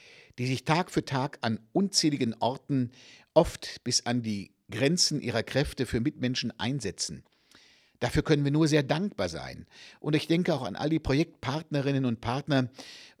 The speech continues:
des Bonifatiuswerkes, die aller personellen, infrastrukturellen und finanziellen Schwierigkeiten zum Trotz oder dennoch die Kirche vor Ort offen, einladend und lebendig gestalten. In Zeiten steigender Mieten,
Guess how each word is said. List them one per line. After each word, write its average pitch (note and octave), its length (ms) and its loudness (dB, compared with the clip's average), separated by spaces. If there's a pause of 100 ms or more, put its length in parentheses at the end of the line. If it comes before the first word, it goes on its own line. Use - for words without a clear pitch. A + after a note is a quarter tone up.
(120)
des A#2+ 120 0
Bonifatiuswerkes, B2+ 1200 0 (400)
die - 180 -4
aller D#3+ 200 4
personellen, B2+ 800 2 (100)
infrastrukturellen C#3+ 920 0
und B2 160 0
finanziellen B2+ 560 -2
Schwierigkeiten C3+ 720 -2
zum A2+ 260 -4
Trotz - 480 0 (340)
oder C#3 220 6
dennoch D#3 400 4
die G#2+ 140 -6
Kirche C#3+ 480 2 (300)
vor - 200 0
Ort C3 340 -4
offen, C#3+ 400 2 (100)
einladend A#2+ 720 0 (360)
und B2 160 -2
lebendig A2 520 2
gestalten. G#2 640 -4 (2000)
In A#2+ 140 -2
Zeiten D3 400 4
steigender C3+ 480 2
Mieten, B2+ 800 -2